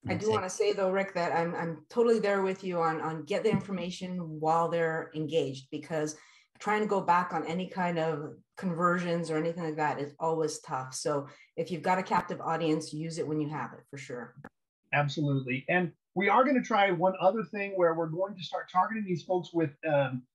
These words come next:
Speaker 3: a inline, uh, question after they come back and see if we can get more information.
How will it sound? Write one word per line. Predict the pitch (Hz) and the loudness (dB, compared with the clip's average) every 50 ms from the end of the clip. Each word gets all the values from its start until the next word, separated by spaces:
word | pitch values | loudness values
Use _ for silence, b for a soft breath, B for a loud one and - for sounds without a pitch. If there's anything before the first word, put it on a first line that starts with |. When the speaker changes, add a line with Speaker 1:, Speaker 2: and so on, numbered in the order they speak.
| _ _ _ _ _ _ _ _ _ - | _ _ _ _ _ _ _ _ _ -2
Speaker 3:
a | 156 151 147 147 143 143 143 - | 0 2 4 4 4 2 2 2
inline, | 214 226 220 185 180 196 220 202 143 135 131 135 127 - _ _ _ _ _ _ _ | 2 2 4 4 4 4 4 4 2 2 2 0 -4 -8 _ _ _ _ _ _ _
uh, | 147 147 135 131 - - 147 139 | -2 -2 -2 -2 -4 -8 -14 -4
question | - 190 185 160 139 - - 160 139 143 151 143 - _ _ _ _ _ _ _ - | 2 2 2 2 2 0 0 0 0 2 0 -2 -6 _ _ _ _ _ _ _ -2
after | 160 160 143 - 190 170 | 0 0 0 0 0 0
they | 160 156 | 0 0
come | 135 170 170 151 | 0 0 0 2
back | 131 143 139 135 127 - - - - _ - | 2 2 2 2 0 -4 -12 -20 -12 _ -2
and | 156 151 | -2 -2
see | 143 - 196 180 | 0 0 0 0
if | 151 156 | 2 2
we | 156 143 | 2 2
can | 156 151 143 | 2 2 2
get | 139 151 139 139 - - | 4 2 2 0 0 0
more | 143 151 156 156 156 143 | 2 4 4 4 4 2
information. | 127 123 135 135 127 123 120 120 - - - | 0 -2 -2 -2 -2 0 -2 -2 -4 -6 -12